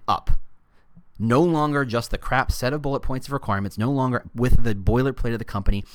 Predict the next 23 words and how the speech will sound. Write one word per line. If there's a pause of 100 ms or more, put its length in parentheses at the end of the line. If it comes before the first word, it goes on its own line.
(120)
and
three
sentences
written
by
the
hi-,
hiring
manager
about
who
you
have
to
be. (440)
It
forces
you
to
get
a
good
score,